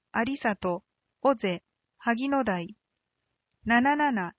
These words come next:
八五一七。農業委員、十名。役職、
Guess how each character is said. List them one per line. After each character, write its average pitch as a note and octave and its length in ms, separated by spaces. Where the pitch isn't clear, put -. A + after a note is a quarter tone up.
八 A#3 400
五 C4 260
一 F3+ 100
七。 G3+ 560
農 C#4+ 260
業 C#4+ 280
委 C#4 60
員、 G#3+ 340
十 A#3 300
名。 F3 400
役 A#3 300
職、 - 420